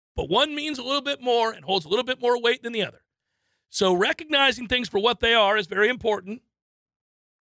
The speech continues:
Going from there. Uh, they got all that down. Now, this is, and we've talked about it a lot, and it's fun. This year is the first year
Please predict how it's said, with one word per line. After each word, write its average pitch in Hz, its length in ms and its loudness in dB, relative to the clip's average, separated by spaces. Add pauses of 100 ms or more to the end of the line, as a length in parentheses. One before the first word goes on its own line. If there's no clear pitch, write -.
(360)
Going 160 220 -4
from 214 140 -4
there. 226 260 0 (1040)
Uh, - 260 -14
they - 140 0
got 269 260 2
all 294 160 4
that 285 200 0
down. 202 280 -2
Now, 262 420 4 (120)
this 247 320 -2
is, 320 380 0
and 196 120 -8
we've 262 140 -4
talked 320 240 0
about 359 200 0
it 359 40 -6
a 370 60 -6
lot, 370 360 -2
and 185 80 -4
it's 262 180 -4
fun. 381 420 0 (2500)
This 214 360 -2
year 320 280 0
is 196 120 0
the 180 100 -2
first 196 400 0
year 147 500 -6